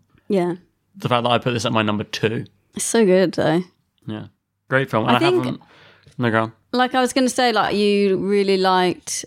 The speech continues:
Speaker 1: um, Sleeping Beauty, but I think, like, the colour palette and the way that they have been, like, the art style is, like, a little bit similar.
Speaker 2: Mm.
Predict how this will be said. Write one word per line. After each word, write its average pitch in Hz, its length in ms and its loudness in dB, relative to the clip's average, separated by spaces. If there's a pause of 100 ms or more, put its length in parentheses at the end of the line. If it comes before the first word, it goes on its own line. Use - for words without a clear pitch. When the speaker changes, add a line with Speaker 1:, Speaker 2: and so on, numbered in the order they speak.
Speaker 1:
um, 180 380 2
Sleeping 190 320 -2
Beauty, 175 420 0
but - 160 -8
I 214 140 2
think, 240 280 0
like, - 160 0
the 160 60 0
colour 208 280 0
palette 185 640 0
and 180 180 0
the 175 80 2
way 180 300 2
that 180 240 0
they 190 260 0
have 175 180 -4
been, 175 540 0 (380)
like, 185 120 0
the 180 100 2
art 180 200 2
style 160 340 0
is, 170 140 0
like, 170 400 0 (260)
a - 40 -2
little 190 320 2
bit 170 100 2
similar. 190 420 2 (120)
Speaker 2:
Mm. 117 320 0